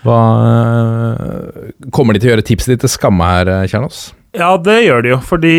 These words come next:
Speaker 2: jeg var helt sikker på at de skulle, altså i en veldig jevn avdeling og veldig uforutsigbar avdeling, med mange potensielle topplag, så så jo de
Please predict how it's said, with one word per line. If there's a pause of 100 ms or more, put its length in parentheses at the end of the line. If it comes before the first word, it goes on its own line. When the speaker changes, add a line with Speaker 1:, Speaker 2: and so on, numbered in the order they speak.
Speaker 2:
jeg
var
helt
sikker
på
at
de
skulle,
altså
i
en
veldig
jevn
avdeling
og
veldig
uforutsigbar
avdeling,
med
mange
potensielle
topplag, (580)
så
så
jo
de